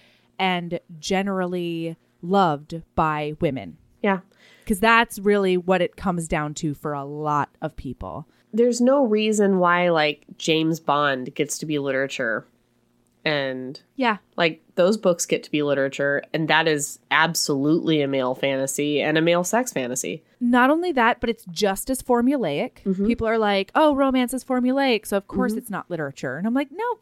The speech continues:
Speaker 1: fuck you. So many things are formulaic."
Speaker 2: Yeah.
Speaker 1: Th-, it doesn't make them not good. So yeah, that's,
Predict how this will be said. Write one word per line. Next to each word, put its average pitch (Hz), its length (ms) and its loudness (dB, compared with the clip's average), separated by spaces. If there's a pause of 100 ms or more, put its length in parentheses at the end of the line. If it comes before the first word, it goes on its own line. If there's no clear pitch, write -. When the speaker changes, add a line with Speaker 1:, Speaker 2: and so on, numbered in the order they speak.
Speaker 1:
fuck 453 260 2
you. 359 460 2
So 381 300 0
many 381 280 -2
things 381 300 -4
are 311 80 -2
formulaic." 320 760 0 (280)
Speaker 2:
Yeah. 190 160 -6 (400)
Speaker 1:
Th-, 285 140 2
it 254 80 -4
doesn't 302 260 0
make 285 160 -2
them 262 180 0
not 240 360 0
good. 214 420 0 (400)
So - 180 0
yeah, 151 440 -2
that's, - 460 -2